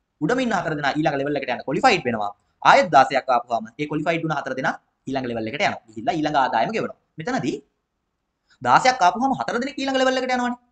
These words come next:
ඒ හතර දෙනාගෙන් පළවෙනි අය යන්නේ සිස්ටම් එකට ආපු සීනියර් පිළිවෙලට.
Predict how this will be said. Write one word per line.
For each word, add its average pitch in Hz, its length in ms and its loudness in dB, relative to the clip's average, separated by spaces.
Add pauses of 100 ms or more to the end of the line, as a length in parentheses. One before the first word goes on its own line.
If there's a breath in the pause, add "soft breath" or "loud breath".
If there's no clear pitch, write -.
(140)
ඒ 247 120 2
හතර 233 220 2
දෙනාගෙන් 123 380 0 (460)
පළවෙනි 196 360 2
අය 123 120 2
යන්නේ 110 260 -6 (160)
සිස්ටම් 220 460 0
එකට 233 260 -4
ආපු 156 280 4
සීනියර් 214 340 -2
පිළිවෙලට. 143 340 -4